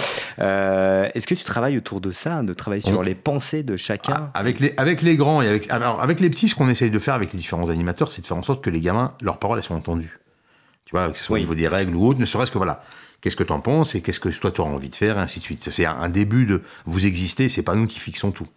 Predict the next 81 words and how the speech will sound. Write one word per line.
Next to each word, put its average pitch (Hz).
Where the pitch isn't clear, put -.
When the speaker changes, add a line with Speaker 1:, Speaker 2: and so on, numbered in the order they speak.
Speaker 2:
Avec 104
les 101
plus -
grands, 143
c'est 117
vraiment 117
d'échanger 113
sur 78
l'actualité 120
et 98
qu'est-ce -
que 127
vous 110
en 104
pensez, 120
et 110
ne 107
pas 151
garder 143
que -
les 113
ca-, -
que -
les 110
canaux 131
principaux 131
d'actualité. -
Il 73
y -
a 85
Speaker 1:
Ils 110
ont -
une 123
Speaker 2:
la -
presse 131
Speaker 1:
défiance 156
Speaker 2:
écrite. -
Speaker 1:
par 135
rapport 110
à -
l'information 101
ou 139
pas, 95
du 90
coup, -
par 92
rapport 92
à 92
l'actualité ? 92
Speaker 2:
Ouais, 98
Speaker 1:
On -
a 123
Speaker 2:
mais 139
Speaker 1:
bien 139
Speaker 2:
des 123
Speaker 1:
vu -
Speaker 2:
fois, 151
Speaker 1:
le 131
traitement 123
Speaker 2:
mais, 123
Speaker 1:
médiatique 113
Speaker 2:
mais, 123
Speaker 1:
de 113
B 101
F -
M, 113
tout 107
ça, 117
qui 95
a -
Speaker 2:
oui, 151
Speaker 1:
été 127
Speaker 2:
oui, 110
Speaker 1:
une 92
catastrophe, 98
là, 107
Speaker 2:
ouais, 107
Speaker 1:
pendant 92
trois 101
Speaker 2:
ouais, 98
Speaker 1:
mois. 160